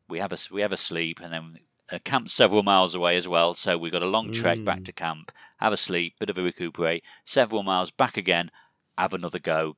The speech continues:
Speaker 1: carrying on from where you left off, sort of.
Speaker 2: Yes. Yeah. Yes, exactly. Which, you know, you can hear the collective groan <laughs>
Speaker 1: <laughs>
Speaker 2: that would,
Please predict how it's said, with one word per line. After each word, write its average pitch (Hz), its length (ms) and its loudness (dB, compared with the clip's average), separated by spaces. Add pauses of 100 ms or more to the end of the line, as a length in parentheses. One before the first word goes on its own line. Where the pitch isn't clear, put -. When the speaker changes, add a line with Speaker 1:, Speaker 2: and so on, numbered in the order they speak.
Speaker 1:
carrying 82 400 -4
on 80 180 -8
from 82 400 -8
where 82 200 -4
you 78 180 -6
left 78 300 -10
off, - 460 -12
sort - 500 -16
of. 64 120 -18 (580)
Speaker 2:
Yes. - 680 -14 (220)
Yeah. 82 380 -12 (560)
Yes, - 500 -18 (160)
exactly. 78 720 -16 (560)
Which, - 280 -6
you 120 60 -2
know, 113 140 -4
you 104 220 -4
can 107 160 -4
hear 110 240 -4
the 92 120 -8
collective 98 600 -8
groan 101 340 -6
<laughs> 92 120 0 (680)
Speaker 1:
<laughs> - 320 2
Speaker 2:
that - 1400 -2
would, 104 280 -6